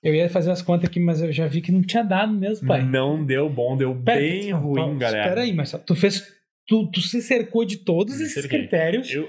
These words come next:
Speaker 2: a única coisa que eu não fiz foi realmente, ah, analisar criteriosamente ali cada, cada galgo um contra o outro.
Speaker 1: Vinte e oito por cento?
Speaker 2: Vinte e oito por cento de head,
Speaker 1: Da
Speaker 2: eu tive.
Speaker 1: banca.
Speaker 2: Da banca,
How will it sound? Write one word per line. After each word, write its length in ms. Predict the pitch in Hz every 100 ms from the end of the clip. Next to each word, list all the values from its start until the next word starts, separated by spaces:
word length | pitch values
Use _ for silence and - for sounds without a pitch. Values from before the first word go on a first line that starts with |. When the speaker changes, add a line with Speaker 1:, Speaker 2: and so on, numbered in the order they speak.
| -
Speaker 2:
a 180 | 175 214
única 200 | 269 269
coisa 180 | 277
que 80 | 277
eu 60 | 262
não 180 | 262 285
fiz 320 | 233 226 262
foi 320 | - 254 262
realmente, 580 | 233 240 226 226 220 233
ah, 200 | 220 214
analisar 640 | 180 165 156 131 143 170 170
criteriosamente 800 | 147 143 139 143 120 131 143 127
ali 160 | 131
cada, 480 | 127 127 135 127 - - - -
cada 260 | 127 127 123
galgo 320 | 123 127 127
um 60 |
contra 260 | 131 143 143
o 40 | 170
outro. 220 | 185 117
Speaker 1:
Vinte 380 | 123 214 - 247
e 40 |
oito 560 | 180 170 240 247 - 165
por 160 | 165
cento? 420 | - 170 185 190
Speaker 2:
Vinte 300 | 156 117 139
e 60 | 143
oito 160 | 143 143
por 80 |
cento 80 | 139
de 100 | 147
head, 520 | 165 107 127 147 143 160
Speaker 1:
Da 60 |
Speaker 2:
eu 40 | 196
tive. 120 | 165
Speaker 1:
banca. 460 | 196 240 247 - 131
Speaker 2:
Da 180 | 120 113
banca, 800 | 120 127 135 135 - 104 101